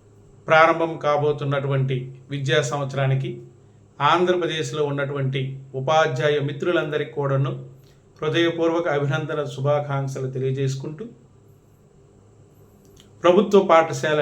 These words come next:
అనేది మనకు జీవితాన్నిచ్చిన, మనకు నీడనిచ్చిన, ప్రజలందరిలో, విద్యార్థులందరిలో గౌరవాన్నిచ్చినటువంటి అద్భుతమైనటువంటి వృత్తికి అవకాశం ఇచ్చినటువంటి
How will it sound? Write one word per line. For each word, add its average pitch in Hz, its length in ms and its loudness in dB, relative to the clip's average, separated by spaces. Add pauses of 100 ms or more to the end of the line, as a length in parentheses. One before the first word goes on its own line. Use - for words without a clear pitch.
అనేది 143 320 -2 (1400)
మనకు 160 240 0 (120)
జీవితాన్నిచ్చిన, 147 760 2 (540)
మనకు 160 280 2
నీడనిచ్చిన, 143 600 0 (2500)
ప్రజలందరిలో, 165 640 6 (100)
విద్యార్థులందరిలో 156 880 2 (1500)
గౌరవాన్నిచ్చినటువంటి 160 1160 4 (520)
అద్భుతమైనటువంటి 147 840 -2
వృత్తికి 160 480 -4 (920)
అవకాశం 156 480 -2
ఇచ్చినటువంటి 139 420 -2